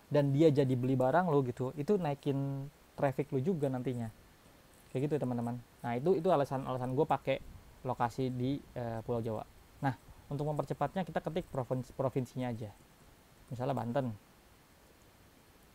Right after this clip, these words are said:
Oke, enter. Jakarta. Pilihnya provinsi.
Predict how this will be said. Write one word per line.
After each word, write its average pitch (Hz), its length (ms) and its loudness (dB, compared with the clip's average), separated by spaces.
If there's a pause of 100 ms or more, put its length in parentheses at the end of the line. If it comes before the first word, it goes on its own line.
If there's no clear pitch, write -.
(240)
Oke, 120 160 -4
enter. 113 320 -4 (720)
Jakarta. 110 560 -2 (1400)
Pilihnya 123 240 -2
provinsi. 120 640 -4